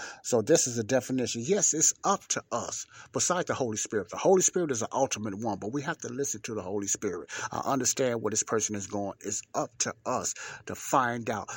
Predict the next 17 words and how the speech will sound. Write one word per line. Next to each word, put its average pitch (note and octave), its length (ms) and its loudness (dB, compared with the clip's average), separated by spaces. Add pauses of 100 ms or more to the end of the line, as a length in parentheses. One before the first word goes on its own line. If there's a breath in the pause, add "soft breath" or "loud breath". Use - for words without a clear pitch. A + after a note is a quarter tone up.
(160 loud breath)
That's G3+ 240 4
why E3+ 140 4
I D3 40 4
have C3+ 200 2
a A2 60 0
show C3+ 240 4
called A#2+ 280 0
Connecting A2 520 -4
the F2+ 80 -6
Dots. - 480 -4 (760 loud breath)
The C#3 80 6
Bible A3 640 2 (100)
is C#3+ 240 -2
different E3 420 0
than C#3+ 180 0
any D3+ 300 0
other. A#2+ 240 0